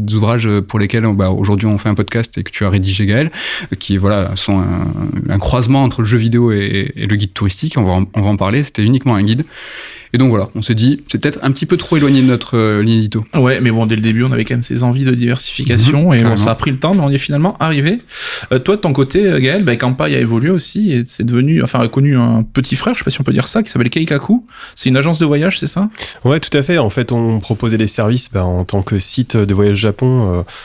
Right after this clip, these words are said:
Speaker 3: on menait, euh, on amenait vers des partenaires, hein, logique, hein, compagnie aérienne, hôtelier, et cetera. Et puis,
Speaker 1: Mhm.
Speaker 3: euh,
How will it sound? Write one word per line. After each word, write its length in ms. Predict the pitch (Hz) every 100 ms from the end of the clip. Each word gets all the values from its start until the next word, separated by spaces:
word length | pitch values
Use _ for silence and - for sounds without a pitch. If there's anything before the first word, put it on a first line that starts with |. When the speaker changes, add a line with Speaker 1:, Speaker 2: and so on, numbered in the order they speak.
| - 107
Speaker 3:
on 480 | 95 92 92 92
menait, 460 | 92 101 110 120 123
euh, 180 | 104 92
on 120 | 98
amenait 260 | 107 117 120
vers 160 | 107
des 100 | 98
partenaires, 460 | 101 92 120 156 147
hein, 300 | 123 117 95
logique, 460 | 95 101 143 143
hein, 120 | 101 92
compagnie 400 | 98 92 90 90
aérienne, 460 | 90 104 123 120
hôtelier, 420 | 90 90 95 104
et 60 | 120
cetera. 360 | - 95 135 135
Et 40 |
puis, 200 | 107
Speaker 1:
Mhm. 60 |
Speaker 3:
euh, 40 | 98